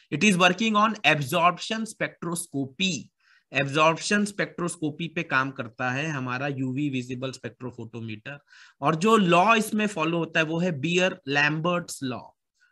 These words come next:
ठीक है, तो जब कलर के डेवलपमेंट, depending upon the intensity of the color developed,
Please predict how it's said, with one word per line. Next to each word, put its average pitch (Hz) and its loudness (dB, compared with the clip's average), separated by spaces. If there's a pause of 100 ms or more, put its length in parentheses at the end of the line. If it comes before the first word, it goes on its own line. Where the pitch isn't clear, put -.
(800)
ठीक 170 -6
है, 208 0 (480)
तो 160 2
जब 175 0
कलर 220 6 (920)
के 214 2 (340)
डेवलपमेंट, 185 0 (100)
depending 214 0
upon 214 0
the 262 2 (160)
intensity 202 0 (100)
of 208 -2
the 240 -2
color 220 4 (160)
developed, 180 2